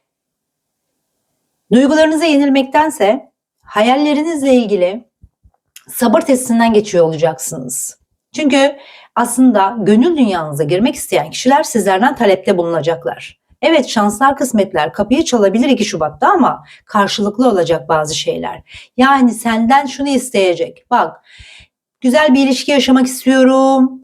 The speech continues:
ama sabırlı davranman gerek. Ya da bu ilişki ciddiye gitsin istiyorsan benim şartları iyileştirmem gerek. Bazılarınız açısından bunlar yaşanacak. Bazılarınız da özellikle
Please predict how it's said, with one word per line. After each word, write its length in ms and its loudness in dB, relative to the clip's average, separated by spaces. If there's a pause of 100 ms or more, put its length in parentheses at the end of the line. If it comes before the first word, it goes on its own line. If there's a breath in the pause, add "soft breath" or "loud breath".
ama 180 -8
sabırlı 400 -4
davranman 640 -4
gerek. 460 -8 (500)
Ya 300 2
da 300 -8 (580 soft breath)
bu 160 0
ilişki 480 0
ciddiye 360 2
gitsin 360 0
istiyorsan 1160 -2
benim 240 2
şartları 440 -2
iyileştirmem 720 0
gerek. 460 -2 (520)
Bazılarınız 480 -6
açısından 480 -2
bunlar 260 -2
yaşanacak. 720 -4 (800 loud breath)
Bazılarınız 760 0
da 100 0
özellikle 880 -2